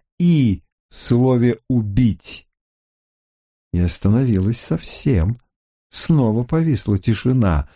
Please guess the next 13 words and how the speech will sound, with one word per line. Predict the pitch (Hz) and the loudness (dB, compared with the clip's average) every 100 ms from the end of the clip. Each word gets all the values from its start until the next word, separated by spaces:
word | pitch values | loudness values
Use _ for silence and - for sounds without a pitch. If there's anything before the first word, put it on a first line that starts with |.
| _ | _
Можно | 117 113 123 143 165 | 0 2 2 2 2
было | 160 131 147 | 2 2 2
бы | 143 | 2
услышать, | 147 135 117 117 135 156 - | 2 2 0 0 2 -2 0
как | 139 - | -4 0
падает | 120 139 151 156 - | 0 2 0 -2 -2
перо. | 156 135 123 147 139 78 - _ _ _ _ _ _ _ _ _ | 0 2 2 2 2 -2 -6 _ _ _ _ _ _ _ _ _
Нарушил | 98 92 80 104 - 123 104 | 0 2 2 0 0 -2 0
безмолвие | 90 95 78 82 80 78 80 98 120 | 0 0 0 0 2 0 2 0 0
Пол | - - 80 85 | -2 -2 0 -2
Чапин. | - - 127 - - - 69 _ _ _ _ _ _ _ _ _ _ | -4 -2 0 -2 -4 -4 -6 _ _ _ _ _ _ _ _ _ _
Он | 92 110 | -2 0
задвигался, | 92 92 82 76 82 85 101 110 - 139 | 2 2 0 0 0 2 0 -2 -2 -2